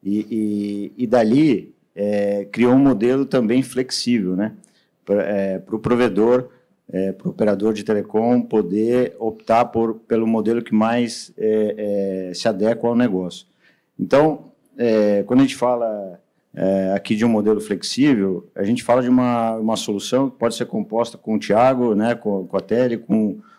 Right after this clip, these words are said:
qualquer outro provedor, é, de, de backbone ou com a própria infraestrutura. Às vezes, o, é,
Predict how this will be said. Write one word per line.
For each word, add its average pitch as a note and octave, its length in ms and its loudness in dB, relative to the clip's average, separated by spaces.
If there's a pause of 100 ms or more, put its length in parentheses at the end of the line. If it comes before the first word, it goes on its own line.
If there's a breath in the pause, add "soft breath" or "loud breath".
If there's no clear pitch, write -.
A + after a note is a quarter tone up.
qualquer B2 280 2
outro B2 220 0
provedor, A2 600 0 (280 soft breath)
é, G2 80 -4
de, G2+ 360 -4
de G2+ 380 -6
backbone A2 680 2
ou A#2 140 0
com A2+ 140 -4
a A2+ 60 -2
própria A#2+ 600 0
infraestrutura. G#2+ 680 -2
Às F#2+ 100 -2
vezes, A2+ 180 -2
o, G#2 340 -6
é, G2+ 240 -6